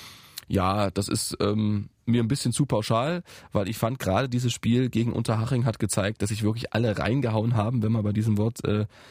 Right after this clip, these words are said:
bleiben wollen. Das war wirklich, ähm, eine sehr, sehr aggressive Verteidigung und Unterhaching hat immer aufgepasst, dass sie nicht in diese hallische Pressing-Falle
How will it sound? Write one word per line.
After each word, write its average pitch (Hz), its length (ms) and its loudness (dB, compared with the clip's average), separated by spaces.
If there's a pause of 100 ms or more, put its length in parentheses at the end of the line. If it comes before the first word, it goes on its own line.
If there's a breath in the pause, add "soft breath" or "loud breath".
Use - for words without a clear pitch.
(220 loud breath)
bleiben 101 320 2
wollen. 107 320 2
Das 98 180 -2
war 98 220 2
wirklich, 113 560 0
ähm, 104 400 0 (640 loud breath)
eine 101 100 4
sehr, 113 240 2
sehr 120 240 0
aggressive 117 680 0
Verteidigung 110 840 0
und - 240 0
Unterhaching 110 480 2
hat - 80 -2
immer - 240 0
aufgepasst, 135 580 -2
dass 120 80 0
sie 120 80 0
nicht 117 180 0
in 113 60 2
diese 113 300 2 (300 loud breath)
hallische 110 360 0
Pressing-Falle 117 840 0